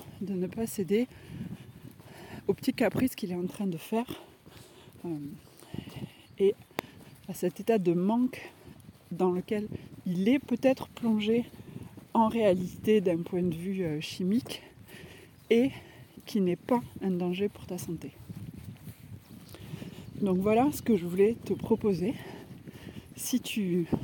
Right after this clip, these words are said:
suis, si tu es embarqué avec moi dans l'aventure des trente jours, du vingt avril au vingt mai, ou quel que soit le moment où tu commences, si je veux résumer, c'est observation, toujours avec bienveillance. Il va y avoir,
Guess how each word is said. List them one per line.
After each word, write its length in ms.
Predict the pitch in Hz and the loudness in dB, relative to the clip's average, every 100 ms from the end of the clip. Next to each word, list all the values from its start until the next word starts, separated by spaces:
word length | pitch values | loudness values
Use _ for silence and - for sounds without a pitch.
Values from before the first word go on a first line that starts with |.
| - | -2
suis, 340 | - - 247 277 - - - - - - - - - - | -6 2 4 4 2 -20 -20 -20 -20 -20 -20 -20 -20 -20
si 80 | - | -16
tu 180 | - 214 | -4 -2
es 60 | |
embarqué 440 | 165 196 240 - 247 | 0 2 0 0 0
avec 220 | 208 185 | 2 2
moi 140 | 208 | 2
dans 140 | 220 165 | 4 4
l'aventure 440 | 165 180 196 233 | 4 2 0 0
des 120 | 190 | 0
trente 260 | 180 - 170 | -2 -2 -2
jours, 280 | 160 247 - - - | 0 0 -2 -8 -8
du 160 | - - | -6 -2
vingt 180 | 196 185 | 0 0
avril 260 | 190 233 | 2 2
au 60 | 202 | 4
vingt 140 | 185 | 2
mai, 180 | 156 202 - - - | 2 2 -2 -16 -4
ou 80 | 208 | 0
quel 180 | 226 196 | 4 4
que 80 | 214 | 4
soit 160 | 240 | 4
le 80 | 202 | 4
moment 300 | 185 185 214 | 4 2 0
où 80 | 170 - | -4 -8
tu 140 | - | -12
commences, 480 | - 151 180 302 - - - - - - - - - - - - - - - - - - - - - | -6 0 2 0 -4 -18 -20 -20 -20 -20 -20 -20 -20 -20 -18 -16 -16 -16 -12 -10 -12 -14 -16 -16 -14
si 180 | - 226 | -2 0
je 120 | 196 | 2
veux 100 | 196 | 2
résumer, 480 | 220 208 180 180 220 | 2 2 0 0 0
c'est 260 | - 175 143 - - - - - - - - - - - | -2 -4 -6 -10 -20 -20 -20 -20 -20 -20 -20 -20 -8 -2
observation, 680 | 269 - 254 226 214 233 247 - - - | 0 2 2 2 2 0 -2 -4 -14 -6
toujours 340 | 233 226 254 | 0 2 4
avec 180 | 220 190 | 2 -2
bienveillance. 720 | 175 233 208 196 - 143 - - - | -2 0 0 -2 -6 -12 -14 -6 0
Il 120 | 214 | 4
va 100 | 247 | 6
y 80 | 247 | 6
avoir, 280 | 226 240 | 4 0